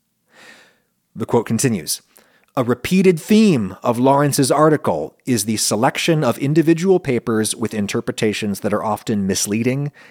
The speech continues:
and in some cases inaccurate." End quote. Belluri et al. acknowledge that the late twentieth century war on fat was bad.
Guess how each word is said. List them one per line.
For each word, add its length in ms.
and 160
in 80
some 220
cases 440
inaccurate." 760
End 200
quote. 320
Belluri 560
et 180
al. 420
acknowledge 640
that 320
the 300
late 380
twentieth 340
century 400
war 400
on 240
fat 400
was 300
bad. 340